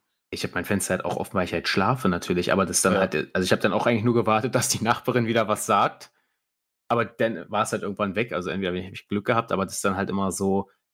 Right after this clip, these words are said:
Speaker 1: wenn du dann halt erst einmal wach bist und dich drauf konzentrierst, dass
Speaker 2: Ja.
Speaker 1: da was ist, dann ist vorbei.
Speaker 2: Ja, Digga, also, ja, das, das, d-, also generell so schlafmäßig bin ich auch immer, ich kann nicht in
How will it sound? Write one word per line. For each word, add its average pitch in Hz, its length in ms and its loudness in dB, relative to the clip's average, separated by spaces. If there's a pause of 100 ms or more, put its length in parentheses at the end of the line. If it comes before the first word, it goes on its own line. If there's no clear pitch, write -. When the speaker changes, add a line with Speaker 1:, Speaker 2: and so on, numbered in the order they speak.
(300)
Speaker 1:
wenn 117 80 4
du 127 60 4
dann 127 140 4
halt 131 120 -2
erst - 220 -6
einmal 113 320 2
wach 156 220 2
bist - 320 -8
und 104 120 -12
dich 110 120 -10
drauf - 220 -4
konzentrierst, 117 960 -2 (140)
dass 107 160 0
Speaker 2:
Ja. 107 180 0
Speaker 1:
da 101 160 2
was 98 160 -6
ist, 143 360 -6
dann 101 160 0
ist 87 100 -10
vorbei. 80 360 -10 (960)
Speaker 2:
Ja, 110 180 0
Digga, 110 180 6
also, 120 240 2 (260)
ja, 107 240 -2 (400)
das, - 260 -2
das, 156 200 -4 (720)
d-, 156 120 -14 (180)
also 143 220 0
generell 151 380 2
so 175 100 0
schlafmäßig 147 720 0
bin 131 100 -2
ich 131 140 0
auch - 160 -2
immer, 131 160 0
ich 117 120 0
kann 151 140 4
nicht 143 260 -2
in 117 400 0